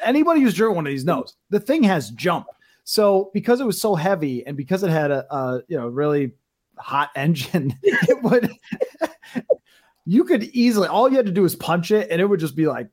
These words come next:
big, massive squeals and, uh, whatever. So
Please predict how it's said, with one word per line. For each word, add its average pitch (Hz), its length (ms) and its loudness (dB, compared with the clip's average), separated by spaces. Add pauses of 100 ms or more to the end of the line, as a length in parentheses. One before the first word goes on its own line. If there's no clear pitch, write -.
(160)
big, 208 280 4
massive 160 640 -2
squeals 165 680 0
and, 143 360 -4
uh, 127 220 -6
whatever. 156 380 0
So 127 460 -4